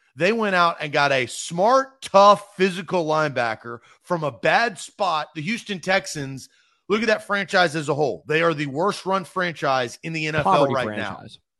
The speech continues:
Speaker 1: now. Right? Bottom, bottom of the barrel. This is why I love what the Titans did. Now, the ten million dollar risk, I still, I can't get over, but I think risk and reward, that's fair. That's life, right? What are you gonna do?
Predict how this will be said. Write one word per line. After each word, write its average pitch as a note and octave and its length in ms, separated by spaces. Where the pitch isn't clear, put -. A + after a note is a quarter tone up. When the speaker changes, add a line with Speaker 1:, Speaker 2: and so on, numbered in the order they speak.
Speaker 1:
now. D3 80
Right? G3+ 220
Bottom, F3 460
bottom G#3+ 340
of F#3+ 140
the E3 80
barrel. B2+ 460
This A#3 260
is C#4 180
why F#3 340
I E3 60
love E3 440
what D#3 220
the C3+ 80
Titans C#3 560
did. A#2 440
Now, C#3 360
the D3+ 120
ten D4+ 280
million B3 240
dollar F3+ 260
risk, D3 440
I B2+ 120
still, D3 600
I C3+ 140
can't - 420
get C3 160
over, C#3 380
but E3 400
I G#3+ 220
think G#3 440
risk D3+ 360
and G3+ 140
reward, G3+ 540
that's C3+ 280
fair. C3 320
That's B2 280
life, C#3+ 380
right? B2+ 280
What B2+ 120
are C3 40
you C3+ 100
gonna C3+ 200
do? B2 320